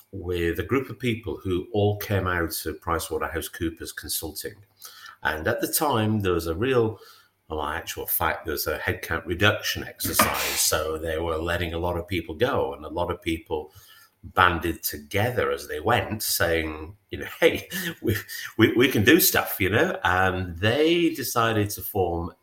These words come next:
a network of, uh, P W C alumni. And the network, I mean, th-, th-, this is going back a number of years, Joanne, but I think when I say a network, it, it was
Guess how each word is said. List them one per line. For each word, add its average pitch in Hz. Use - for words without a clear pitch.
a 80
network 80
of, 76
uh, -
P 143
W 110
C 85
alumni. 76
And 87
the 160
network, 139
I 104
mean, 113
th-, 123
th-, 160
this 156
is 117
going 98
back 85
a 90
number 82
of 78
years, 90
Joanne, 71
but 90
I 104
think 107
when 117
I 139
say 131
a 95
network, 92
it, 82
it 104
was 101